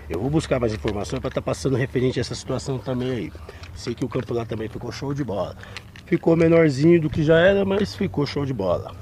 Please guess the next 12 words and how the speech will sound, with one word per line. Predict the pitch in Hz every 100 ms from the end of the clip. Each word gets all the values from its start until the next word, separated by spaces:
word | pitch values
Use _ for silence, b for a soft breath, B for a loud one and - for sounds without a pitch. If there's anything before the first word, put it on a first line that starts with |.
| -
O | -
importante | 101 92 123 139 139 - 143
é | 135 131 123 117
tá | 104 110
vendo | 98 120 113
aí | 120 120 B B B
a | 98 107
evolução | 110 117 120 113 - - 113 110
aí | 107
da | 104 101
várzea | 98 101 101 101
aí. | 73